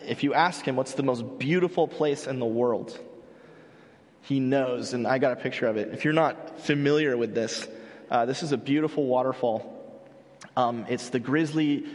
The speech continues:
Peak Waterfall at California Adventure, Disneyland. Yeah. You can see on the, uh, top left of the picture there, there's, like, a, it looks like a bear, a grizzly bear.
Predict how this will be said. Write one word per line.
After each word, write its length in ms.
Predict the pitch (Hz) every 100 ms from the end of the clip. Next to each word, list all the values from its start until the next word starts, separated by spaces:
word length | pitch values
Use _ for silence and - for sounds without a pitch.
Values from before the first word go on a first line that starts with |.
| -
Peak 400 | - 190 185 -
Waterfall 540 | 127 127 127 - 127 117
at 140 | 110
California 600 | - 147 143 143 139 135
Adventure, 520 | 110 107 117 - 92 - - - - - - - - - -
Disneyland. 540 | 120 117 98 87 87 - - - - - - - - - - - -
Yeah. 160 | - - - - - - - - - - - - - - - - - 226
You 140 | 156
can 100 | 156
see 200 | 151 185
on 140 | 156
the, 140 | 147 139
uh, 140 | 123
top 260 | - 151 143
left 280 | 147 143 127
of 40 |
the 80 | 117
picture 400 | - 220 - 135
there, 220 | 139 139
there's, 260 | 131 127 120
like, 200 | 127 120
a, 260 | 98 80
it 200 | - 95
looks 200 | 120 117
like 100 | 120
a 60 | 165
bear, 340 | 147 175 123
a 60 | -
grizzly 360 | 170 214 135
bear. 280 | 95 92 87